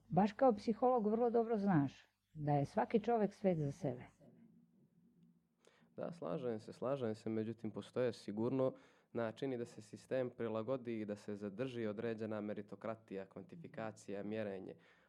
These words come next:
Speaker 2: ocjene, a da opet uz to podržavaju kolaboraciju. A, m, slažem se potpuno s vama da crnogorski obrazovni sistem ne samo da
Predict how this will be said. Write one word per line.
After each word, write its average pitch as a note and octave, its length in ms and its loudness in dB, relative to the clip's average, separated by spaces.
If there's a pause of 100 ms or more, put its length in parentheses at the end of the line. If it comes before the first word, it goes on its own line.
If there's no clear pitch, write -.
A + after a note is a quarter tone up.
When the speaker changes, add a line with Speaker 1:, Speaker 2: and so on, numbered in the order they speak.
Speaker 2:
ocjene, C#3 520 -6 (140)
a A#2+ 180 -6
da A#2 140 -4
opet A2+ 400 -6
uz C#3+ 140 -6 (120)
to C#3+ 220 -4
podržavaju B2+ 680 -4
kolaboraciju. A2+ 760 -6 (280)
A, G#2+ 120 -4
m, A2 160 -2
slažem A2+ 340 0
se A2+ 140 -4
potpuno D3+ 500 6
s - 100 -6
vama D3+ 280 4
da C3 180 -2
crnogorski C#3 640 -4
obrazovni B2+ 520 -2
sistem C#3+ 440 -4 (360)
ne C3+ 160 0
samo C3+ 300 2
da B2 260 4